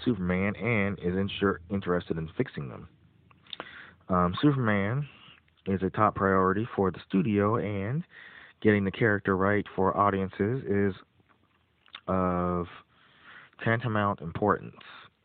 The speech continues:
Um, this is a quote from The Wrap. Uh, of course, they reported someone close to the project, and that's what they were saying, of course. So, uh, we're, like, we, we already know that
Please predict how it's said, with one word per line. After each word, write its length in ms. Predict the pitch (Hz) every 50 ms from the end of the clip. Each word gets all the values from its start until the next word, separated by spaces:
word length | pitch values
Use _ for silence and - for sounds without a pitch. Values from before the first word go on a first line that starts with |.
| _ _ _ _ _ _ -
Um, 600 | 92 90 87 85 80 78 80 80 80 76 76 69
this 120 | 92 101 107 98
is 60 | 87
a 60 | 92
quote 280 | - - 104 98 90 - -
from 140 | - 95 90
The 80 | 87 82
Wrap. 400 | 80 85 98 95 85 85 - - _ - - - - _ _ _ _ _ _ - - - - - _ _ _ _ _ _ _ - - _ _ _
Uh, 260 | - 95 95 90 90 85 -
of 80 | _ 92
course, 220 | - - 104 95 92
they 100 | 101 101
reported 540 | 104 95 92 90 - 110 104 95 98 95 80 - -
someone 260 | - 101 95 90 90 90
close 320 | - - 110 107 104 101 - - - -
to 140 | - 101 95
the 100 | 87 92
project, 640 | - - - 95 92 90 - - 87 87 - - _ - _ _ - - -
and 180 | 85 87 92 92
that's 160 | 92 92 -
what 120 | 90 85 82
they 80 | 82
were 140 | 71 67 69 -
saying, 240 | 101 101 95 80 73
of 80 | 67
course. 240 | - - - 80 82 - - - _ - - - - - - - - - _ -
So, 400 | 101 98 95 95 92 92 90 92 98 - - - - - - - - - - _ _
uh, 260 | - 95 98 98 95 95
we're, 460 | 98 107 113 113 110 107 104 101 - 117 - _ _ _ _ _ _ _
like, 140 | 101 98 92
we, 200 | 90 104 110 - _ - 92 80
we 160 | 98 104 107
already 540 | 104 104 110 123 123 120 120 117 113 117 117
know 420 | 117 110 104 98 95 98 101 104 98
that 360 | 95 98 95 92 92 92